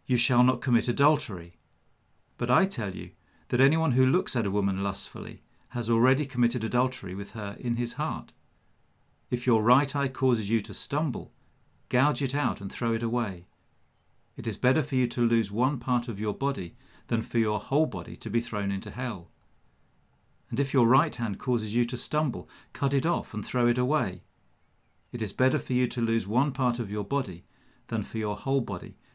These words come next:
to go into hell. It has been said, "Anyone who divorces his wife must give her a certificate of divorce." But I tell you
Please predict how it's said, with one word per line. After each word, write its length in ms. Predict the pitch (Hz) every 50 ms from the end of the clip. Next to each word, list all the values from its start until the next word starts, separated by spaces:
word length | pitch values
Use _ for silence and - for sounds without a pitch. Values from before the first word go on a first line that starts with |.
| _
to 100 | - 127
go 180 | 120 - 107 98
into 200 | 95 92 - 98
hell. 380 | 78 110 117 104 98 92 - _ _ _ _ _ _ _ _ _ _ _ _ _ _ _ _ _ _ _ _ _ _ _ _ _ _ _ _ _ _ _ _ _ _ _ _ -
It 80 | 117
has 140 | 110 117 120
been 160 | - 120 113
said, 360 | - - - 120 120 117 117 - - _ _ _ _ _ _ _ _ _
"Anyone 380 | - 127 131 151 151 147 139 117
who 100 | 127 123
divorces 540 | 104 120 104 104 131 143 131 - - - -
his 180 | 123 107 95
wife 400 | 107 135 165 139 104 95 - 123
must 240 | 117 120 117 - -
give 200 | 151 160 156 -
her 140 | 185 185 165
a 60 | 147
certificate 640 | - - 127 - - 165 - 139 123 - 95 -
of 100 | 107 101
divorce." 680 | 98 123 117 120 143 151 110 85 82 - - - - - _ _ _ _ _ _ _ _ _ _ _ _ _ _ _ _ _ _ _ _ _ _
But 140 | 120 113
I 140 | 120 156 190
tell 280 | 190 - 131 110 98 92
you 200 | 92 90 90